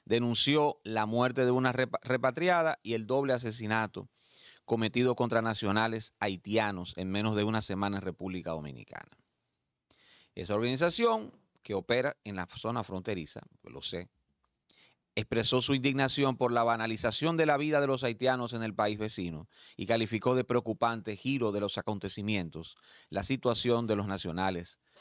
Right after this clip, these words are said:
haitianos en suelo dominicano. Em,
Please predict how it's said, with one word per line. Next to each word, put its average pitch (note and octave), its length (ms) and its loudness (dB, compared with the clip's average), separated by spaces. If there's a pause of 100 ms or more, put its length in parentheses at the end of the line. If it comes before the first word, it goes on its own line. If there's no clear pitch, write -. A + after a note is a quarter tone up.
(300)
haitianos F2 580 -8
en F2+ 160 -12
suelo E2+ 480 -8
dominicano. D2+ 640 -16 (2000)
Em, A#2 600 0